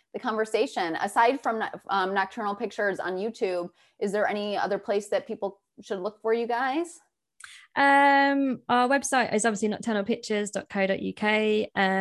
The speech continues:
Speaker 2: and obviously the film, The Last Rite, R I T E, um, is on Instagram and Twitter. And yeah, if you're in the U S, we'd love you to watch it,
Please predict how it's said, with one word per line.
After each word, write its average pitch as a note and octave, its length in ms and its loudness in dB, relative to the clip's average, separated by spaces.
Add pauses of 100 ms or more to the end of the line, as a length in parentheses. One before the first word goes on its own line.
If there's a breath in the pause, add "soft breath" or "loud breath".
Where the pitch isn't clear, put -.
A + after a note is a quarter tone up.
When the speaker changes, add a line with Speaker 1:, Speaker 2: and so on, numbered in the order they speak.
(140)
Speaker 2:
and F#3+ 120 -2
obviously F#3+ 240 -2
the F#3 80 -4
film, G3 600 0
The F#3+ 100 0
Last F#3+ 360 0
Rite, A#3 280 0 (260)
R G3 220 -2
I F#3+ 140 -2
T F#3+ 200 -8 (100)
E, A3+ 260 -6 (480 loud breath)
um, F3+ 500 0 (100)
is F3+ 260 0
on F3 260 0
Instagram F3 440 -2
and E3+ 140 -4
Twitter. F3+ 260 -4
And E3+ 760 -4
yeah, G3+ 300 0
if F3 140 -6
you're G3+ 80 -2
in G3 100 -2
the F#3 80 -4
U F#3+ 120 -4
S, G#3+ 260 -4
we'd G3 120 -8
love F#3+ 200 -4
you F#3+ 100 -6
to - 140 -12
watch G#3+ 300 -8
it, - 160 -12